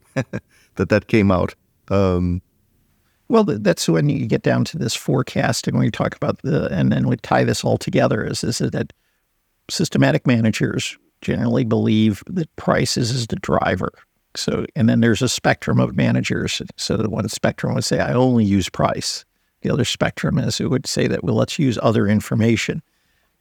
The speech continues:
Speaker 2: And, and my view is, is, is that that other information might give us good information about what might happen to price. Now, the link is not always clear,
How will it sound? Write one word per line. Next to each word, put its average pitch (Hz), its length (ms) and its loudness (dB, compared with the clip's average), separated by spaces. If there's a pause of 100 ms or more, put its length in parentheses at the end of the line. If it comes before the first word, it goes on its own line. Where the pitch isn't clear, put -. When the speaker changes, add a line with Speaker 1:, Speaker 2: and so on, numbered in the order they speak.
(120)
Speaker 2:
And, 151 180 2
and 220 160 0
my 180 140 4
view 165 240 2
is, 135 180 0
is, 131 180 0
is 135 140 -2
that 131 160 2
that - 160 2
other 151 240 2
information 135 720 0
might 117 220 0 (120)
give 143 160 2
us - 200 -2 (100)
good 139 300 0 (300)
information 139 1120 0 (560)
about 127 280 4
what 131 220 2
might 123 240 0
happen 120 400 0
to - 120 -8
price. - 520 -2
Now, - 180 0
the - 160 -2
link 151 380 0
is 117 160 -2
not - 200 0
always 87 340 -2
clear, 147 640 0